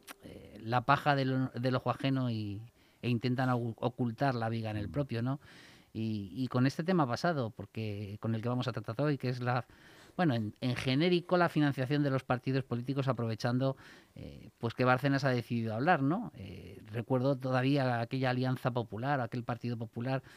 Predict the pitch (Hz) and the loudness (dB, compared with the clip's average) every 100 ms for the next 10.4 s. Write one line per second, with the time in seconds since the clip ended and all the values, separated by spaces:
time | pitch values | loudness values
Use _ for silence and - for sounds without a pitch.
0 | - - - 110 113 139 139 135 131 135 | -20 -20 -12 -8 0 4 4 2 -2 2
1 | 151 131 127 127 139 139 131 120 120 151 | 2 2 0 -2 0 0 0 -2 0 -2
2 | - 135 - 120 127 143 160 165 147 139 | 0 -2 0 -2 -2 -2 2 2 4 0
3 | - 165 165 117 95 - 127 120 120 139 | 2 4 4 2 -2 -4 -2 2 2 4
4 | 135 127 160 - 135 120 117 110 131 117 | 4 4 4 2 -4 -2 -2 -2 -2 0
5 | 165 - 120 101 92 104 117 104 107 180 | 0 0 -2 -4 -4 -4 -2 -4 0 0
6 | 147 123 - 123 120 131 - 160 147 165 | 2 -4 -2 -2 0 -2 0 0 0 -4
7 | - - 101 113 104 123 113 147 170 - | -8 -16 -6 -2 -2 -2 4 6 6 6
8 | 160 156 160 165 - 147 151 151 - 156 | 6 6 4 0 2 0 2 0 0 -4
9 | 147 131 123 - 156 165 170 160 147 - | 0 0 -2 -2 -2 2 2 2 0 4
10 | 151 165 190 - | 6 6 0 -4